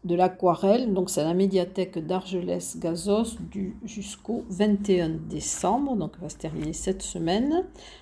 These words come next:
Ensuite, l'exposition collective de Noël jusqu'au sept janvier deux mille vingt-quatre avec vingt-cinq artistes, euh,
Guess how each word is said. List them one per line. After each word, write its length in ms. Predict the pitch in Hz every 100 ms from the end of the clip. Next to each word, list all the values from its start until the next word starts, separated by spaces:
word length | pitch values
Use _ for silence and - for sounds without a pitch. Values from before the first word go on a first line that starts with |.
| -
Ensuite, 340 | 190 202 214 233
l'exposition 880 | 226 226 226 233 226 220 - 247
collective 800 | 240 202 208 202 - 220 208 190
de 140 | 175 208
Noël 560 | 190 190 185 220 294 - - -
jusqu'au 360 | - 196 - 190
sept 360 | - 247 247
janvier 440 | 226 220 214 208 208
deux 140 | 190
mille 260 | 196 190 180
vingt-quatre 720 | 185 180 185 - 240 - -
avec 240 | 175 175
vingt-cinq 520 | 185 214 196 214 208 196
artistes, 760 | 190 - - 208 196 - -
euh, 300 | 208 214 214